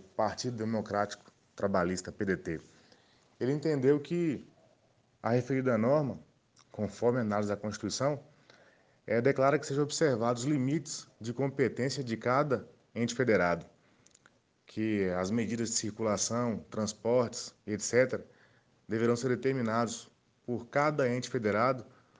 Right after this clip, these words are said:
observados os limites de sua competência. Quanto à discussão a respeito do tema tratado, eu concordo com o posicionamento do ministro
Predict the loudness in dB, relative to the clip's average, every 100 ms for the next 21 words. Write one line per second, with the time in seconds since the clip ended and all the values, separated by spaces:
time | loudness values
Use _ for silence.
0 | _ -6 -4 0 0 2 2 2 0 0
1 | 2 2 2 -2 -6 _ _ -14 -8 -2
2 | -2 -2 -2 -4 -4 -8 -10 -16 _ _
3 | -14 -6 -4 -4 -6 -4 -4 -4 -6 -12
4 | -16 -12 -2 2 2 0 0 0 0 -2
5 | 0 0 0 -6 _ _ -2 0 2 2
6 | 6 6 6 2 -14 _ _ _ _ -4
7 | -2 0 0 4 4 4 0 -12 _ _
8 | _ _ _ _ -6 0 2 2 2 0
9 | -4 -8 _ _ _ _ _ _ _ -10
10 | 0 0 2 0 0 -2 -2 0 0 -2
11 | -4